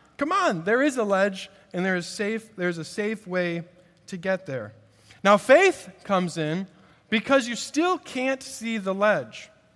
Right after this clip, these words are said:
You still can't be one hundred percent sure that that handhold is going to hold. You can't be a hundred percent sure that that ledge, that there's enough room for the two of you to stand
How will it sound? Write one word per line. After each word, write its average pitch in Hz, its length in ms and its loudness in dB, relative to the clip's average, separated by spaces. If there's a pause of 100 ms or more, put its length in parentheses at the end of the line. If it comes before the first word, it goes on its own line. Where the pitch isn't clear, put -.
(280)
You 240 100 2
still 320 240 0
can't 269 280 4
be 254 140 2
one 226 220 4
hundred 302 440 2
percent 247 340 0
sure 226 180 2
that 214 200 4
that 226 200 4
handhold 220 640 2 (240)
is 208 180 2
going 254 380 2
to 185 140 -6
hold. 135 400 -8 (260)
You 202 80 -4
can't 294 220 6
be 277 80 4
a 247 60 4
hundred 277 300 2
percent 233 360 -2
sure 247 180 2
that 220 200 4
that 208 180 6
ledge, 240 460 4 (240)
that 202 120 2
there's 220 180 2
enough 220 320 2
room 220 440 0 (200)
for 202 120 -6
the 185 100 -6
two 262 240 -4
of 185 140 -6
you 185 240 -4 (180)
to 214 100 -8
stand 233 520 -4